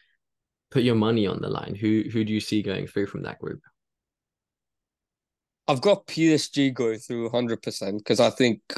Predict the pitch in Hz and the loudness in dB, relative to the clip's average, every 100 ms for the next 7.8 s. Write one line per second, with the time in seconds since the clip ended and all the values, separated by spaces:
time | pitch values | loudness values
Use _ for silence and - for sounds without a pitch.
0 | - - 127 131 127 117 123 117 113 104 | -12 0 4 4 4 0 0 0 0 -2
1 | 90 - 123 123 117 117 107 110 - 110 | -4 -4 -2 -2 -4 -6 -6 -8 -8 -6
2 | - 107 104 - 107 - 104 101 110 117 | 0 0 0 -2 -4 -2 -8 -2 2 2
3 | - _ _ _ _ _ _ _ _ _ | 0 _ _ _ _ _ _ _ _ _
4 | _ _ _ 120 131 135 135 135 135 127 | _ _ _ 4 6 6 4 2 -2 -8
5 | _ _ _ _ _ _ _ _ _ _ | _ _ _ _ _ _ _ _ _ _
6 | _ _ _ _ _ _ _ _ _ _ | _ _ _ _ _ _ _ _ _ _
7 | _ 127 135 170 180 160 143 | _ -8 -4 0 0 -2 -6